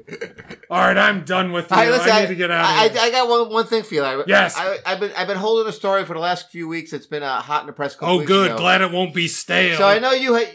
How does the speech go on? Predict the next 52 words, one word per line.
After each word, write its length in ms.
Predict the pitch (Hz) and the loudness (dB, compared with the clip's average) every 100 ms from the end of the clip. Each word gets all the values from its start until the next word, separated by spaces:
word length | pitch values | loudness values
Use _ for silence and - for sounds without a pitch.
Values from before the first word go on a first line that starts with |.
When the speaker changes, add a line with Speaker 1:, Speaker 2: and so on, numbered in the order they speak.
| 180 | -2
Speaker 2:
uh, 180 | 175 170 | -2 -2
the 100 | 175 | -2
Metro-, 260 | 220 220 - _ | -4 -4 -16 _
the 60 | |
Metropolitan 800 | 139 180 190 - 175 160 151 151 | -4 -2 -4 -2 0 2 0 -6
Transit 420 | 120 156 151 147 135 | -8 -6 -4 -4 -6
Authority, 480 | 131 123 120 117 | -4 -2 -2 -4
which 220 | 117 117 139 | -6 -10 -8
runs 240 | 139 120 | -8 -8
the 40 | 117 | -10
subway 580 | - 151 131 139 135 | -2 -2 0 -4 -4
and 100 | 127 | -8
the 40 | 117 | -10
Port 280 | 139 131 131 | -10 -10 -6
Speaker 1:
The 60 | |
Speaker 2:
Authority 320 | 151 156 180 180 | -2 0 0 -2
system, 180 | 170 175 | -2 2
Speaker 1:
M 40 | |
T 60 | 160 | 2
A, 240 | 165 156 147 | 2 0 0
yes. 180 | 165 160 | 0 0
Speaker 2:
uh, 200 | 175 190 165 | 0 2 0
up, 100 | 180 | 0
up 180 | 165 165 | 0 -2
in 100 | 156 | -2
New 80 | |
York 220 | 160 151 - | -2 -2 -2
City, 260 | 160 151 | -4 -2
up 160 | 151 151 | -4 -4
there. 340 | 151 151 156 _ _ | -4 -4 -8 _ _
Speaker 1:
Great 340 | - 180 208 - | -2 0 0 -2
song 640 | - 190 190 175 151 131 _ | 0 2 2 -2 -6 -14 _
by 340 | 135 180 170 | 0 2 2
the 140 | 156 156 | 0 -6
Kingston 500 | 196 196 185 185 170 | -2 -2 -2 -6 -8
Trio. 640 | - 170 185 151 120 - _ - | -4 0 0 0 -6 -16 _ -14
Speaker 2:
M 140 | 135 | -14
T 220 | - 135 | -10 -8
A? 220 | 127 233 - _ _ | -8 -10 -16 _ _
Speaker 1:
Yes. 540 | 156 175 135 - - - _ | -4 -2 -2 -6 -16 -18 _
Speaker 2:
Oh, 80 | 160 | -20
very 220 | 110 123 | -18 -18
good. 300 | 123 131 151 _ _ _ | -12 -12 -12 _ _ _
I 60 | 175 | -10
didn't, 140 | 202 190 | -8 -4
I 40 | |
didn't 140 | 202 233 | -4 -2
know 80 | 220 | 0
Larry 300 | 208 214 202 | 2 2 0
was 100 | 180 | -4
a 40 | |
big, 260 | 190 190 | -6 -10